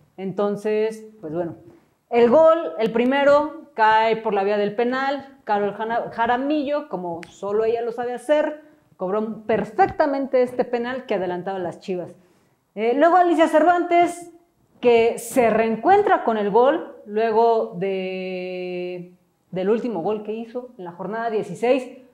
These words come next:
contra Pachuca en el Clausura veinte veintitrés. Bueno, ahora Alicia Cervantes se reencuentra en la jornada tres con un buen gol.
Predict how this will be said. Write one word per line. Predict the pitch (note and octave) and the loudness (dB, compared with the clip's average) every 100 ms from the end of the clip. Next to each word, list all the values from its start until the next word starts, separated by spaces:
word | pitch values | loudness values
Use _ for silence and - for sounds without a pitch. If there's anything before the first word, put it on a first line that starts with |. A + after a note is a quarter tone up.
| _ | _
contra | - A3+ A3 G#3+ | -8 -6 0 0
Pachuca | G#3+ G#3+ - D#4+ D#4+ D4 E4 - _ _ | 0 -4 2 2 2 -4 -10 -14 _ _
en | F#3+ F#3+ | -16 -12
el | F#3 F#3 F#3 F3+ F3+ F3+ F3+ F3+ F#3 F3+ - - _ _ _ _ | -12 -10 -10 -8 -8 -6 -6 -6 -8 -12 -16 -20 _ _ _ _
Clausura | G3 F#3 F3+ F3 - C#4+ D4+ D4+ D#4 D#4 - | -8 -6 -4 -8 -10 -2 0 2 0 -6 -14
veinte | E3+ A3 A3 A3 | -6 -4 -4 -6
veintitrés. | G3 F#3 F3 A#3 D4 C#4 - - _ | -6 -6 -2 2 2 0 -14 -20 _
Bueno, | G3 G3 F#3 | -10 -6 -6
ahora | F#3 G3+ G#3 | -4 -4 -4
Alicia | G#3 G3+ G#3+ A3+ | -6 -6 -6 -6
Cervantes | A3 G3+ A3 A3 A3 A3+ | -6 -6 -4 -6 -6 -6
se | A3 | -6
reencuentra | F3+ F3+ F3+ G3+ G#3+ A3 G3+ - | -8 -8 -8 -8 -6 -4 -4 -4
en | F#3 | -10
la | F3 | -10
jornada | F#3 F3+ F#3+ G3 F#3+ - | -10 -12 -10 -14 -16 -2
tres | D4+ F4 F4 - - _ _ _ _ | 2 2 2 -8 -20 _ _ _ _
con | G3+ G3+ | -6 -4
un | G#3+ A3 A3 A3+ G#3+ | -2 0 -2 -4 -4
buen | F3+ A#3 A#3+ | 0 0 0
gol. | A3+ D#4+ F#4+ | 2 4 4